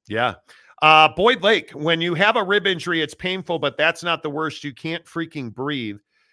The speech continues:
That is devastating." Oh, are we saying that Penix had a rib, rib injury? I don't know. He, they, uh, whatever it was, he was holding his e-, left hip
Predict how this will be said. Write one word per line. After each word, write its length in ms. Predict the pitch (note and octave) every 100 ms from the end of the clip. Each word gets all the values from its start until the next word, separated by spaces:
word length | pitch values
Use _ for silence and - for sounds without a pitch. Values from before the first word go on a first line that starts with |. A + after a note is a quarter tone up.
| _ _
That 180 | D3+ E3+
is 160 | D#3 -
devastating." 600 | D3+ C3+ - A#2+ G#2 A#2
Oh, 80 |
are 180 | B2+ C3
we 140 | C3 A#2
saying 320 | D3 C#3 C#3
that 180 | C3 -
Penix 640 | C3+ C3+ - - - - _ _ _ _ _
had 180 | C3+ C3
a 20 |
rib, 240 | B2+ D#3 D#3
rib 240 | A#2 C#3+ B2
injury? 300 | G#2+ G#2 G2
I 80 | A#2
don't 120 | A2+
know. 240 | B2 - _ _ _
He, 300 | E3 G#3 G3 -
they, 160 | E3 -
uh, 80 | D#3+ -
whatever 460 | D#3+ E3+ G3 A3+ B3
it 120 | A#3
was, 400 | D#3+ E3 F#3+ -
he 100 | F3
was 200 | D#3 D3+
holding 360 | D#3+ F3+ F#3+
his 460 | E3+ E3 D3+ C3+ -
e-, 140 | D#3+ E3
left 380 | C#3 D#3 D#3+ -
hip 300 | - F3